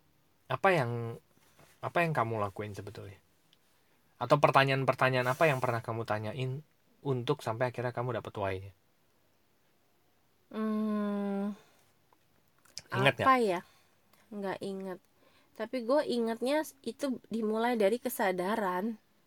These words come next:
Speaker 1: Oke.
Speaker 2: Iya dong, kalau kita nggak cukup sadar, gimana kita mau dengan sengaja nyari,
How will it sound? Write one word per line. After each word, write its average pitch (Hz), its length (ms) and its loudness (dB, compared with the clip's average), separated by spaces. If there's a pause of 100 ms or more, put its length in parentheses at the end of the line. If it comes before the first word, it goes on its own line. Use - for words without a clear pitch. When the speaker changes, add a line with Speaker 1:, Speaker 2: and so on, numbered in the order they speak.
(320)
Speaker 1:
Oke. 117 400 0 (1000)
Speaker 2:
Iya 247 220 4
dong, 202 400 6
kalau 214 240 0
kita - 260 -4
nggak 349 220 0
cukup 233 340 -2
sadar, 190 680 0 (260)
gimana 247 400 0
kita 349 220 4
mau 294 200 6
dengan 247 300 4
sengaja 247 560 6 (260)
nyari, 262 460 6